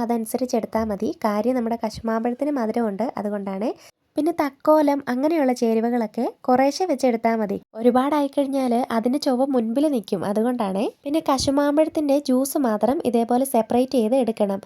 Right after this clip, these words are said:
സെപ്പറേറ്റ് ചെയ്യുന്നത് ഞാൻ ഈ വീഡിയോയിൽ ആഡ് ചെയ്തിട്ടില്ല. ഒത്തിരി നീളമുള്ള വീഡിയോ ആകുമ്പോൾ നിങ്ങൾക്കും ബോറടിക്കത്തില്ലേ? കശുമാമ്പഴത്തിന്റെ ജ്യൂസ് എന്തേലും ഉണ്ടോ അത്രയും തന്നെ തിളപ്പിച്ച് ആറിച്ച വെള്ളം അതിനകത്ത് മിക്സ് ചെയ്യണം. കൂടത്തില് നമ്മൾ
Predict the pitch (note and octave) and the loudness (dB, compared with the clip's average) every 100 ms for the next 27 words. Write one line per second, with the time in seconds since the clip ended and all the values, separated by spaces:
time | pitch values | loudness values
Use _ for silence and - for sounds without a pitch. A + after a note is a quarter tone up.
0 | - G#3+ A#3 A#3 B3 D#4+ D#4 D4+ D4+ C#4+ | -8 -4 2 2 2 2 2 0 0 0
1 | C#4+ D4 C#4+ A#3+ A#3+ C#4 C4+ A3 C4+ C4+ | 2 2 2 4 4 4 2 0 2 2
2 | A#3+ A3+ G#3 G#3+ - G#3+ - - E4 E4+ | 0 0 0 0 -2 -6 -6 0 2 4
3 | D#4+ D#4 D#4+ D#4 D#4 C#4+ D4 D4 C#4+ C4+ | 4 4 4 4 2 2 0 0 0 0
4 | A#3 A#3+ B3 F4+ C#4+ C4 B3+ A#3+ A3+ G3+ | 0 0 0 2 2 2 0 -4 -4 -4
5 | F#3+ F#3 - A#3 B3 B3+ B3+ C#4 D#4+ D#4+ | -4 -6 -8 -2 0 2 2 2 2 0
6 | D#4+ C4 C#4 E4 C4 B3 C#4 D4 G#3 G3+ | 2 0 2 2 2 4 4 4 4 2
7 | C4 A3 - C#4+ E4 D#4+ A3+ A#3+ D4 A#3 | 0 -4 -2 2 2 2 0 0 0 2
8 | A3+ - C4+ E4 F4 - G#3 A3 B3 B3 | 2 0 -4 -2 -2 -2 -2 0 0 0
9 | D4 G#3 G3 A3 G4+ - _ - A#3+ B3+ | 0 0 0 -2 -2 -12 _ -2 2 2
10 | G#3 D#4 D#4 B3 - G3+ F3+ F3+ - - | 0 0 -2 -2 0 0 -2 -8 -10 -20
11 | _ - B3+ C4+ C4+ G#3+ G3+ D4 _ _ | _ 2 4 4 4 2 2 0 _ _
12 | - B3+ C4 | -2 2 4